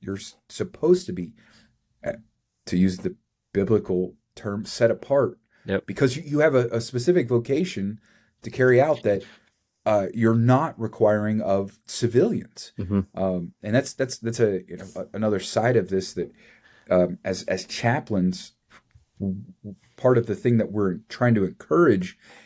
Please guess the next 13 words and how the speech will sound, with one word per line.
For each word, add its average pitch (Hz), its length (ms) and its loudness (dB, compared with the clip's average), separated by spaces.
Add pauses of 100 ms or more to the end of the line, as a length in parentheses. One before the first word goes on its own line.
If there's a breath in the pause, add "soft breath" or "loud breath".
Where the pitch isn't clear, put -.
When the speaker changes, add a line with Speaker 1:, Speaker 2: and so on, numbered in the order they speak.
(180 loud breath)
Speaker 1:
in 101 140 0
our 92 180 6
guys, 90 500 -2 (240)
going 87 160 -6
back 90 200 -2
to 87 240 -6 (280)
my 101 140 -8 (300)
buzzword 92 440 2
for 87 200 -4
this, - 260 -10 (200)
this - 140 -10
podcast, 110 760 -4 (380 soft breath)
um, 92 340 -2